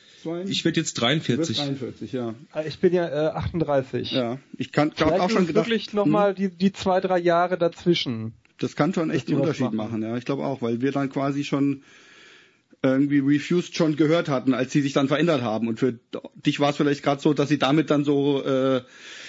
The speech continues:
Speaker 1: so, so aufkamen, ja.
Speaker 2: Ein Kumpel
Speaker 3: Also,
Speaker 2: von mir, der
Speaker 3: klar.
Speaker 2: Wiesner, hallo Wiesner, der hat, äh, sogar die allererste E P gehabt, die hab ich
Speaker 1: Mhm.
Speaker 2: damals schon gehört.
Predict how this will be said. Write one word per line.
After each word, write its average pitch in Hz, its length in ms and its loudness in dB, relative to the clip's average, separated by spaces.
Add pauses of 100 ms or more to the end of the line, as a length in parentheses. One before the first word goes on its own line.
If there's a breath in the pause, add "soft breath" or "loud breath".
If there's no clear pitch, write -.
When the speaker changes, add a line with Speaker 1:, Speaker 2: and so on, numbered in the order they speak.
Speaker 1:
so, 127 520 2
so 123 340 0
aufkamen, 104 800 -2
ja. 107 200 -8 (140)
Speaker 2:
Ein 110 100 -8
Kumpel 165 300 4
Speaker 3:
Also, 190 80 6
Speaker 2:
von 180 100 4
mir, 180 160 6
der 156 140 6
Speaker 3:
klar. 113 120 6
Speaker 2:
Wiesner, 180 420 6
hallo 202 180 4
Wiesner, 151 380 2 (600 loud breath)
der 123 140 4
hat, 151 200 0
äh, 156 120 2
sogar 156 200 4
die 156 100 8
allererste 170 420 6
E 175 80 4
P 170 220 6
gehabt, 120 380 2
die 127 80 2
hab 117 80 2
ich - 80 0
Speaker 1:
Mhm. - 40 0
Speaker 2:
damals 120 220 0
schon 113 120 -2
gehört. 104 440 -4